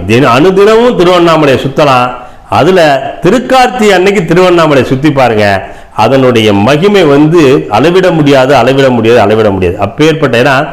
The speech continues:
வருடத்துக்கு வரக்கூடிய பெரிய கார்த்திகை அன்னைக்கு மட்டும்தான் திருக்கார்த்திகை போய் ஜோதியை போய் பார்க்குறீங்க. அன்றைக்கு மட்டும் திருக்கார்த்திகை வந்து பெரிய ஜோதியை பார்த்து அண்ணாமலையாரை வணங்கி எல்லா ஜனங்களும் போய் வணங்கிட்டு வர்றீங்க. மாதம் மாதம் வரக்கூடிய கார்த்திகை அதுக்குரிய நாள் தான். மாதம் மாதம் வரக்கூடிய, அப்ப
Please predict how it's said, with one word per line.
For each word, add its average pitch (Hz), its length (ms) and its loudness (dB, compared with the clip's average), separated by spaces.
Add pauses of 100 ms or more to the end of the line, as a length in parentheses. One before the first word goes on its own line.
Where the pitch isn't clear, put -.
(340)
வருடத்துக்கு 185 500 0
வரக்கூடிய 175 520 2 (120)
பெரிய 175 200 2 (100)
கார்த்திகை 180 380 0
அன்னைக்கு 175 300 0
மட்டும்தான் 175 380 -2
திருக்கார்த்திகை 175 520 0
போய் 170 180 0
ஜோதியை 170 300 2
போய் 156 240 0
பார்க்குறீங்க. 135 400 0 (760)
அன்றைக்கு 147 260 0
மட்டும் 170 220 -2
திருக்கார்த்திகை 165 600 0
வந்து 160 240 0
பெரிய 156 180 2 (120)
ஜோதியை 147 340 2
பார்த்து 147 260 0
அண்ணாமலையாரை 151 580 0
வணங்கி 147 320 2
எல்லா 147 300 2 (380)
ஜனங்களும் 165 420 0
போய் 147 160 2
வணங்கிட்டு 135 340 0
வர்றீங்க. 107 260 0 (500)
மாதம் 233 340 0
மாதம் 247 240 2
வரக்கூடிய 220 360 0 (120)
கார்த்திகை 214 400 0
அதுக்குரிய 208 420 0
நாள் 185 240 0
தான். 101 120 -6 (800)
மாதம் 202 280 0
மாதம் 226 140 2
வரக்கூடிய, 202 260 0
அப்ப 214 120 -2